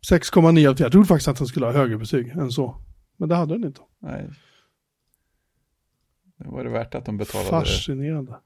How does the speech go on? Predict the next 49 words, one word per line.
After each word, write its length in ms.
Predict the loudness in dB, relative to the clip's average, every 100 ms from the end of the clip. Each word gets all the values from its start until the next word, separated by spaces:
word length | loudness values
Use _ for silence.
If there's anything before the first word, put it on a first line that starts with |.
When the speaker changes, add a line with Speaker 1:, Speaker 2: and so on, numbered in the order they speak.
| _
Speaker 2:
de 160 | -12 -8
betalade 400 | -4 -2 0 -2
extra 380 | -4 -10 -6 -6
för 160 | -4
att 460 | -4 -4 -6 -8 -10 -12 -14 -14 -14 -6
vända 280 | -4 -2 -4
hangarfartyget 720 | -4 -4 -4 -6 -10 -8 -8
så 60 | -10
de 100 | -10
kunde 180 | -10 -10
få 140 | -12
fler, 300 | -8 -6 -4
eh, 460 | -4 -6 -6 -10 -12
solnedgångs-, 960 | -10 -8 -6 -6 -8 -8 -10 -16 -20 _ -16
eller 140 | -10 -8
om 60 |
det 40 | -8
var 80 |
solnedgångsbilder. 1000 | -2 4 6 6 2 -6 -8 -8 -8 -10 -14 _ _ _
S-, 240 | -20 _
start 260 | -8 -6 -4
och 60 | -4
landning 220 | -2 0 -2
och 60 |
sånt 180 | -4 -10
som 120 | -12
var. 100 | -12 -12 -12
Speaker 1:
<laughs> 140 | 2
Du, 100 | 4 4 -2 -8 -2
du 80 | 2
tänker 420 | 4 4 2 2
på, 260 | 2 0 -2 -8
du 140 | -2
tänker 440 | 4 6 6 4 2
på, 340 | 2 2 2
eh, 240 | 0 -2
Hot 220 | -2 -4 -2
Shots 300 | -4 -4 -6
igen. 200 | -4 2
Min 160 | 4
massa. 380 | 4 4 0 -2
Speaker 2:
Ja. 80 | -4 _ _ _ _ -4 0
Speaker 1:
Vänd 260 | 0 0
fartyget, 680 | 0 2 6 6 4 2 2
måste 160 | 2 2
plocka 220 | 0 2
upp 160 | 0 2
den. 100 | -2
<laughs> 200 | -2